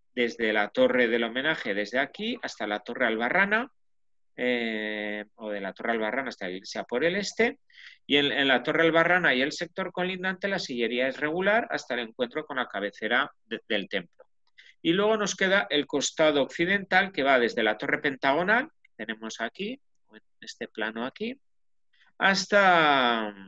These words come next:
hasta la esquina meridional, hasta, hasta, ay, se me va, hasta por aquí.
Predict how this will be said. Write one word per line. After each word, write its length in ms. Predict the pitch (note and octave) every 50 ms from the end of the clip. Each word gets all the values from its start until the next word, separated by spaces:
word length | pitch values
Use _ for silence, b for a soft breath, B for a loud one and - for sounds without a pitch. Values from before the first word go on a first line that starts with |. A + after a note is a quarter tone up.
| F2+ - _ _ _ -
hasta 260 | F3+ E3+ D#3+ - E3+
la 80 | D#3+ D3+
esquina 340 | C#3+ - - D#3+ D#3 D#3+ D#3
meridional, 720 | D3 C#3 B2 A#2+ A#2 G#2 A2 G#2+ G#2 G#2 F#2 F#2 F2+ - _
hasta, 520 | - A#2 - - - A2+ G#2 G2+ F#2+ - - _ _ _ _
hasta, 400 | - - - - - G#2+ F#2 -
ay, 180 | - C3 C3 - _ _ _ _ _ _ _ _ _
se 180 | - - - G2+
me 100 | G2+ G2
va, 180 | G#2 G2 - - _ _
hasta 280 | - - - - G2+ -
por 160 | - G2 F2
aquí. 260 | F2 - - F2 -